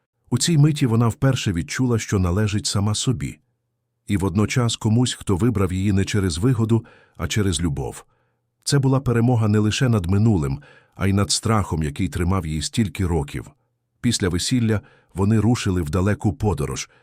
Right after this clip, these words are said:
і, зрештою, опинилися на узбережжі Чорного моря. Марія стояла на кручі,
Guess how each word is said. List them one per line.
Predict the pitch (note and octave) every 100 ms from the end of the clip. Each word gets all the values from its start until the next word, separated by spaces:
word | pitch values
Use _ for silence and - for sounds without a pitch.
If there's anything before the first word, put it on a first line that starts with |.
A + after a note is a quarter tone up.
| _ _ _
і, | G2
зрештою, | E2+ G2 B2 - B2 A2
опинилися | G#2 F#2+ A2 G2+ G2+
на | F#2
узбережжі | F2+ D2+ D#2+ F#2+ G#2 E2+ G2
Чорного | - F#2 F2 E2 D#2+
моря. | A#1+ G#1+ A#1 - _ _ _ _ _ -
Марія | D2+ F2 G2+ D2+
стояла | - D#2+ C#2 C#2+
на | D2+
кручі, | A2+ A2+ - A#2+